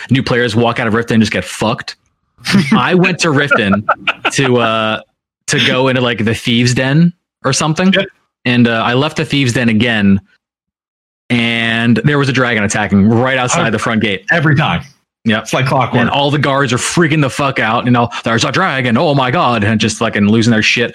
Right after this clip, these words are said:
Speaker 3: It's all
Speaker 1: My
Speaker 3: the
Speaker 1: horse is
Speaker 3: guards.
Speaker 1: running in there and trying to paw him.
Speaker 2: You
Speaker 1: This
Speaker 2: have
Speaker 1: dragon,
Speaker 3: It's all the
Speaker 1: you know.
Speaker 3: guards. And then it's the one guard who's trying to bribe you to get you into Riften. He's like,
Speaker 1: Right.
Speaker 3: "Hey, if you wanna
Speaker 1: And
Speaker 3: get
Speaker 1: then,
Speaker 3: in
Speaker 1: like,
Speaker 3: here."
Speaker 1: you, you end up smacking a guard 'cause they're all right there clusterfucking around the
Speaker 3: Oh, yeah.
Speaker 1: dragon. And then you, they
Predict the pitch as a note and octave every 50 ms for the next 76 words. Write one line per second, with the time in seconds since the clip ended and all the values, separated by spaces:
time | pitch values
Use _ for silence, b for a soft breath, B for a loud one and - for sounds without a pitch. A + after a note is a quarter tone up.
0 | - - - D#3 D#3+ F#3 G3+ G3+ - G#3 F#3+ F3 D3+ B2 B2+ C3+ C3+ C#3 C3 B2+
1 | B2+ B2+ B2+ C3 C3 B2 A2+ - C3+ B2 A#2+ A#2+ A2 - - - A2 A2+ A#2 A#2+
2 | B2+ B2 B2+ - _ _ _ _ _ _ _ _ _ _ _ A#2 B2 F3+ G3 G#3+
3 | A3 A3+ - - G#3 F#3 G3 G3 - - F#3+ G3 G#3+ A3 A3 - - _ _ _
4 | _ _ _ _ - - - - - D3+ D#3 D3+ D#3 D3+ D3 C#3 C3 C3+ E3+ D#3
5 | D3 D#3 E3 F3 E3+ E3 D3 D#3+ D3+ D3 C3+ B2+ B2 C#3 C#3+ - - E3+ D#3+ D3+
6 | C#3+ C3+ A2+ A#2+ B2+ C3 B2+ B2+ C3+ D3 D3 C#3 D#3 E3 F3 F#3+ G3 G3 G#3 G3+
7 | - _ _ _ _ _ _ _ _ _ _ _ - D3+ - E3+ D3 C#3+ D#3 C3+
8 | - D3+ D3 C3+ C3+ B2+ A#2+ A2+ - - - G3 G2 G2+ B2 A2+ G2+ G2 - -
9 | A#2 A2+ G#2+ G2 F#2+ D3 A#2 G#2 G#2 D3+ G#3+ G3 F3 D3+ C#3 C3+ - C3+ - G#3+
10 | G3 F#3+ A2+ G#2+ E3 D#3 - - - E3+ E3+ E3 D#3 - - - - D3+ C#3 B2+
11 | C3 - D#3 D3 D3 C#3+ C#3+ D3 D3+ D3 C#3+ A#2+ C3 C3+ B2 B2+ B2+ C3 C3+ A#2+
12 | B2+ A#2+ A2+ - B2 B2 A#2 - C#3+ B2 - - C3 - - B2 B2 C#3+ B2+ B2
13 | A#2 A2 C4+ G3+ C3 A2+ G#2+ A#2+ A#2 A2+ A2+ A#2 A#2 A#2+ B2+ B2+ A2